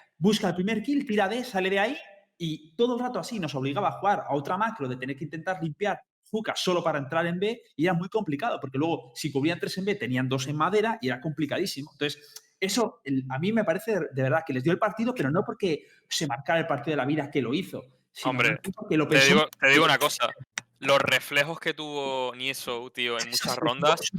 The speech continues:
Speaker 1: muy bueno.
Speaker 2: fue, fue
Speaker 1: Ujú.
Speaker 2: una locura, o sea, no creo que esto sea el rendimiento habitual de, del chaval, o sea,
Speaker 1: Eres
Speaker 2: sí
Speaker 1: un
Speaker 2: que puede
Speaker 1: Juan
Speaker 2: ser.
Speaker 1: Juárez y, que, o sea, me refiero, nosotros le dimos ventanas de oportunidad para ge-, para,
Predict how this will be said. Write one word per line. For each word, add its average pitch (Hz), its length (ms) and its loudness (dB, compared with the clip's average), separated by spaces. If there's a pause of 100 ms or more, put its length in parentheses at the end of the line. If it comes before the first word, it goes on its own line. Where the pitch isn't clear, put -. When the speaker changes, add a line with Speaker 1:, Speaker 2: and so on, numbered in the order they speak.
Speaker 1:
muy 170 180 0
bueno. 139 240 -2
Speaker 2:
fue, 143 160 -4 (240)
fue 143 240 2
Speaker 1:
Ujú. 147 100 2
Speaker 2:
una 156 120 6
locura, 143 420 2
o 120 40 -2
sea, 120 360 2
no 131 160 0
creo 147 220 4
que 151 80 0
esto 156 220 -2
sea 143 500 4 (160)
el 147 180 2
rendimiento 143 400 0
habitual 135 440 2
de, 123 260 4
del 120 140 -2
chaval, 127 320 2
o - 120 -20
sea, 117 260 2 (400)
Speaker 1:
Eres 185 180 0
Speaker 2:
sí 156 160 2
Speaker 1:
un 147 60 4
Speaker 2:
que 156 80 4
puede 156 160 4
Speaker 1:
Juan 151 100 2
Speaker 2:
ser. 120 100 -2
Speaker 1:
Juárez - 180 -6 (280)
y, 110 420 -4 (320)
que, - 60 -8
o - 100 -4
sea, 196 140 2
me 170 60 0
refiero, 196 200 2
nosotros 196 300 0
le 214 80 2
dimos 202 200 2
ventanas 185 300 0
de 180 60 0
oportunidad 165 420 -2
para 151 140 0
ge-, - 140 -10
para, - 680 -4